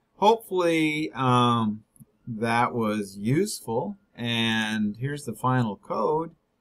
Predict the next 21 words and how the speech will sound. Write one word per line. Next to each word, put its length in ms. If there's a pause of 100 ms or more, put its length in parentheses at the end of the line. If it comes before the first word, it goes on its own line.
(340)
And 120
you 120
can 160
see 160
it's 160
a 100
whole 260
bunch 280
of 80
steps. 400
I 100
could 160
probably 320
get 140
rid 260
of 80
all 240
these 240
stop 380
bots 320
here, 340